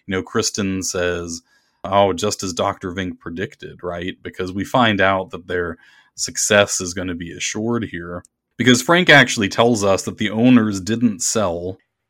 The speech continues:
So now we return back to the Rialto Theater after this short Midnight Society scene. We see a little bit more of the movie. This time, we see that there is a character named Harker,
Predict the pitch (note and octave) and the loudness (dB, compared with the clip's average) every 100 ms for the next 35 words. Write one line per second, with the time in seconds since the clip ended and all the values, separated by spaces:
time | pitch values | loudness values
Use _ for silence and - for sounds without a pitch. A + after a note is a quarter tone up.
0 | _ _ _ _ - D#3 D3+ F#3 G3 F3+ | _ _ _ _ -2 4 6 8 8 6
1 | C3 A#2+ - F#3+ F#3 D#3+ C#3 C3+ - A#2+ | 6 2 2 2 2 6 6 6 2 0
2 | G#2+ G#2 G#2+ - G#2 F#2+ G2+ F#2+ G2+ F#2+ | 4 4 4 4 2 2 -2 0 2 4
3 | F#2 - F#2+ F#2+ - A#2 G#2+ G2 G#2 G2 | 2 -2 -6 -4 -2 -2 -2 -2 -2 0
4 | F#2+ E2+ F#2 G2 F#2 F#2 F#2+ - - F2 | -2 -4 -4 -2 0 0 -2 -4 -4 -4
5 | F2 F2 - - C3+ D3 D3 - F#3 C#3+ | -4 -6 -10 -6 0 2 2 2 0 2
6 | C3 - _ B2+ C3+ E3 D#3+ C#3 B2 A#2+ | 2 0 _ 4 6 8 6 4 4 4
7 | A2 G2 F#2+ F#2+ A2 F#2 D2+ - - _ | 4 0 -2 0 0 0 -6 -14 -16 _
8 | _ - C3+ G3 - G#3 C3+ A2 A2+ A2+ | _ -14 0 2 2 2 4 4 2 2
9 | A#2+ - D3+ C3+ A#2+ B2 A#2+ A#2+ G#2+ G2 | 2 2 2 2 2 2 4 4 2 0
10 | B2 A#2 A#2+ - G#2+ G2 F#2 F#2 F#2 - | 4 6 4 2 -2 0 -2 -2 -6 -2
11 | G#2+ G#2 - F2 D#2+ | -2 -2 -8 -14 -18